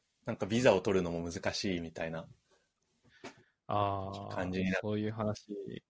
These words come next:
Speaker 2: ですか。
Speaker 1: て
Speaker 2: なるほど。
Speaker 1: ので、あの、そういう意味で、えっと、まあ、せっかくその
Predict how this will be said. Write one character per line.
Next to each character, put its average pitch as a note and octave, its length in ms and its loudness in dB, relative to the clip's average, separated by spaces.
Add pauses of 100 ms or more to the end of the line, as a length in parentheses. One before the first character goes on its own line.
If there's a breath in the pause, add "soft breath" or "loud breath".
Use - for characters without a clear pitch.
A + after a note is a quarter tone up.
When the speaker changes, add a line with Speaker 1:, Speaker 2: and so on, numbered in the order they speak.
(120)
Speaker 2:
で G#2 80 -12
す - 180 -20
か。 - 160 -20
Speaker 1:
て G2 520 4
Speaker 2:
な G2 140 -10
る G2 80 -10
ほ G2 100 -10
ど。 A2 80 -10 (220)
Speaker 1:
の G#2 140 2
で、 B2+ 420 8
あ G#2 140 -6
の、 G2 120 0
そ C3 180 6
う C#3 40 8
い C#3+ 80 6
う - 20 6
意 D3 100 6
味 A2+ 120 6
で、 A#2+ 320 8
え - 40 -12
っ - 40 -16 (300)
と、 F#2 460 4 (840 loud breath)
ま B2+ 100 0
あ、 - 20 4
せ A2+ 120 0
っ - 100 -2
か B2+ 180 4
く B2 220 6
そ A#2+ 120 4
の A2+ 280 6